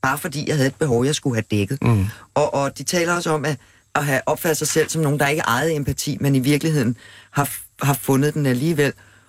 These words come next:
Speaker 1: Og så om denne her forståelse af ofrene.
Speaker 2: Ja.
Speaker 1: Af, af, hvad det har, øh, betydet for andre mennesker, det man har gjort.
Speaker 2: Ja.
Speaker 1: Det gælder vel også for, for røveren og for voldsmanden, og for,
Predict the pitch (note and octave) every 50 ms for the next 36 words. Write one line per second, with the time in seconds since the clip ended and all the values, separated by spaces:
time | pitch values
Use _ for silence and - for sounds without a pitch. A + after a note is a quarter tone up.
0 | _ _ - D#3 E3 - - - F#3+ G3 F3+ - - E3+ E3 E3 D#3 - - _
1 | _ _ _ _ _ _ _ _ - E3 E3 F3 F#3 E3+ F3 E3 D3+ - - _
2 | _ _ _ _ _ _ _ - - - F3 E3 - - D3+ C#3 A#2+ D#3 D3+ -
3 | F3 E3 - _ _ _ - - E3 - - D#3+ F3 - - G3 E3+ C#3 F#2+ -
4 | _ _ _ - - B2 G2 E2 - _ _ _ _ _ _ _ _ _ _ _
5 | - - D#3+ D#3+ D3+ - - - _ _ - D3 D#3 - - - - D#3 D3+ C#3+
6 | E3+ F3 D#3+ D3 D3+ C#3+ C#3 A2+ _ _ _ _ _ _ _ _ _ _ _ -
7 | - - _ _ - E3+ D#3+ - - A3 A3 F#3+ G#3+ F#3+ - - - _ - -
8 | - E3 - - - D3+ - - F#3+ F#3 F3 D3 C3+ C#3 - - - D#3+ D#3 -
9 | C#3 C3+ C#3+ C#3+ C#3+ C#3 C#3+ C3+ - - B2 F#2+ D#2 - - - - A2 F2 -
10 | _ _ _ _ - - A#3 A3+ - G3 F3 D#3 D#3+ D#3 D#3 C#3+ C3 B2 B2 C3+
11 | C3+ - E3 C#3 - - C#3+ C3 A#2 - - - D3 C3+ C3 B2 - - B2+ B2
12 | B2+ B2+ C#3 D3 C#3+ C#3 C3 B2+ B2+ - A#2+ A#2+ - C3+ B2+ A2+ C3 C3 - -
13 | - D3 C3 A2 G#2 B2+ B2+ - A#2+ A#2+ - - A#2 A2+ A2